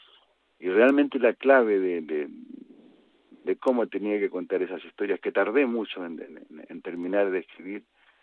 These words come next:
me la dio, mm, alguien en una pulpería, ¿no? Que es un, son los negocios en donde se vende de todo, ¿no? Son,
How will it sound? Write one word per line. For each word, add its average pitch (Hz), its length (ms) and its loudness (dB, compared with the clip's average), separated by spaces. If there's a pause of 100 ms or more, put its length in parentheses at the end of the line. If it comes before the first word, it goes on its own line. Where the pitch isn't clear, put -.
(340)
me 87 140 -4
la 90 100 0
dio, 107 380 4
mm, 80 280 -8 (720)
alguien 110 480 0
en 87 140 -6
una 92 200 -2
pulpería, 101 1120 -4
¿no? 65 220 -16
Que - 120 -14
es - 160 -14
un, 82 300 -8
son 87 200 -8
los 82 120 -8
negocios 82 540 -2
en 78 140 -8
donde 80 320 -6
se 87 120 -12
vende 85 280 -4
de 85 120 0
todo, 95 340 0
¿no? 73 180 -6
Son, 71 680 -12